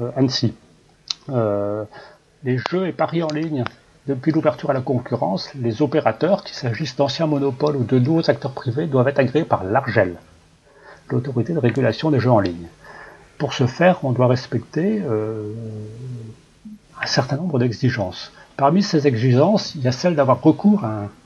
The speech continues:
coffre-fort numérique certifié par l'annecy. Vous voyez, la différence, c'est que l'opérateur de jeu se fait agréer par l'argel, et pour, euh, être agréé, il y a plusieurs, euh, conditions, dont une qui est d'avoir un coffre-fort certifié par l'annecy.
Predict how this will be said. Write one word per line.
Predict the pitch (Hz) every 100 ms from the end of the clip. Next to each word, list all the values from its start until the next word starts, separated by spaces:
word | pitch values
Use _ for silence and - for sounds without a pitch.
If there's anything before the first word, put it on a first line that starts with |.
| _
coffre-fort | 208 202 170 160 151
numérique | 135 123 156 180 - _
certifié | - - - - 156 196
par | 190 104
l'annecy. | 147 185 131 120 - - - - _ _
Vous | - _ _ _ _ _ _ _ _ _ _ _ _ _ _ _ _ _ -
voyez, | 117
la | 131
différence, | 117 127 117 143 208 - - - -
c'est | -
que | - 123
l'opérateur | 123 139 131 127 131 120
de | 123
jeu | 104 127
se | 127 131
fait | 127 127 -
agréer | 127 127 135
par | 120 104
l'argel, | 98 120 143 208 - - - - - -
et | 160
pour, | 143 - 139 123
euh, | 110 107 107 107 123
être | 123 123
agréé, | 127 113 127
il | 196
y |
a | 131
plusieurs, | - 139 147 - - 143
euh, | 117 104
conditions, | 131 110 110 - 185
dont | 151 117 -
une | 156 196 196
qui | -
est |
d'avoir | 123 127 123
un |
coffre-fort | 139 127 123 147 165 - - -
certifié | - 151 143 135 143
par | 160 113
l'annecy. | 113 110 -